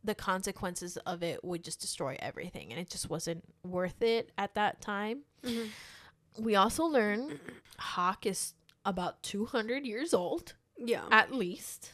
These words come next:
Speaker 2: "I've seen two centuries."
Speaker 1: Yeah.
Speaker 2: And I was like, "The fuck?" <laughs>
Speaker 1: And Atlanteans can walk in the sunlight.
Speaker 2: But Ascended cannot.
Speaker 1: But Ascended cannot.
Speaker 2: And also,
Speaker 1: And they
Speaker 2: Ascended
Speaker 1: call
Speaker 2: are
Speaker 1: Ascended
Speaker 2: disgusting.
Speaker 1: They call Ascended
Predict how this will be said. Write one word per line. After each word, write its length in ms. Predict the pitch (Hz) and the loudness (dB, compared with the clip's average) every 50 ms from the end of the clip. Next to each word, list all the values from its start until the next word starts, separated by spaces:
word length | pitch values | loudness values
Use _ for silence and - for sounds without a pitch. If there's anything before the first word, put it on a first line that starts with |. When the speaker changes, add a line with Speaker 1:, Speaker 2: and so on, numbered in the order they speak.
| - _ _ - - - - - - - - - | -20 _ _ -20 -20 -20 -20 -20 -20 -14 -2 4
Speaker 2:
"I've 200 | 262 247 240 180 | 6 6 6 6
seen 320 | - - 262 262 254 240 | 4 4 4 6 6 4
two 220 | 214 - 240 240 226 | 8 10 10 10 10
centuries." 880 | - 226 226 226 220 208 - - 196 190 170 185 190 202 202 - - - _ - | 10 8 6 6 6 6 4 4 4 4 4 2 -2 -4 -4 -6 -8 -8 _ -12
Speaker 1:
Yeah. 260 | - 220 220 214 233 277 - - - - - - | -8 -4 -2 0 -2 -2 -4 -8 -18 -14 -4 2
Speaker 2:
And 140 | 214 208 202 | 4 6 6
I 100 | 190 185 | 6 6
was 180 | 202 190 - | 4 2 2
like, 200 | 196 185 190 196 | 0 -2 0 4
"The 100 | 202 208 214 | 4 4 6
fuck?" 200 | 247 240 247 311 - _ - - 214 - - 330 - - | 6 4 2 2 -6 _ 0 2 2 6 6 6 10 10
<laughs> 60 | 294 | 10
Speaker 1:
And 400 | 233 226 226 220 214 220 220 - 330 - 220 | 10 10 10 10 8 8 8 6 6 6 4
Atlanteans 640 | 262 208 220 - - 208 202 208 - 254 277 311 - | 2 2 4 4 4 2 0 0 -2 -6 -8 -8 -8
can 180 | - 370 349 349 | -8 -6 -4 0
walk 260 | 320 - 359 359 - | 0 0 0 0 -2
in 60 | 339 | -4
the 140 | 370 427 466 - - | 0 0 -2 -2 -2
sunlight. 840 | - 185 165 165 165 170 170 170 170 170 170 175 190 240 302 370 - _ _ _ _ _ - | -4 -4 -4 -2 -2 -4 -4 -4 -4 -4 -4 -6 -6 -6 -8 -8 -12 _ _ _ _ _ -6
Speaker 2:
But 160 | 208 196 202 196 | 2 2 4 4
Ascended 460 | 202 - - 190 185 190 196 196 - | 2 0 -2 -6 -4 -4 -6 -6 -4
cannot. 580 | - 311 285 254 220 202 175 156 156 147 151 | -6 -6 -6 -4 -6 -6 -4 -6 -6 -6 -4
Speaker 1:
But 100 | 170 190 | -4 -2
Ascended 360 | 190 196 - 196 190 185 214 - | -2 -4 -6 -6 -8 -8 -8 -8
cannot. 380 | 269 262 233 185 180 180 - - - - - - - - - - - - _ _ - | -8 -6 -6 -6 -6 -8 -10 -14 -20 -20 -20 -20 -20 -20 -20 -20 -20 -20 _ _ 0
Speaker 2:
And 120 | 220 214 208 | 2 4 4
also, 200 | 202 190 - 240 | 4 8 10 10
Speaker 1:
And 140 | 240 240 240 | 12 12 12
they 100 | 240 233 | 12 12
Speaker 2:
Ascended 260 | 240 - 220 202 202 | 12 12 8 12 12
Speaker 1:
call 220 | 226 233 254 277 | 12 12 12 12
Speaker 2:
are 120 | 277 247 247 | 12 10 10
Speaker 1:
Ascended 220 | 233 262 269 262 247 | 8 6 6 6 6
Speaker 2:
disgusting. 840 | 233 220 208 - 202 180 - - - - - 190 196 214 240 269 - | 4 2 0 0 0 0 0 -4 -6 -6 -6 -8 -8 -10 -10 -6 2
Speaker 1:
They 180 | 226 220 226 | 8 8 8
call 440 | 220 - - - - 226 233 247 269 | 8 8 0 0 4 4 6 6 6
Ascended 760 | 254 240 - - - 220 220 220 220 220 220 214 208 208 | 4 2 0 -2 -2 -2 -2 0 2 2 2 2 0 -2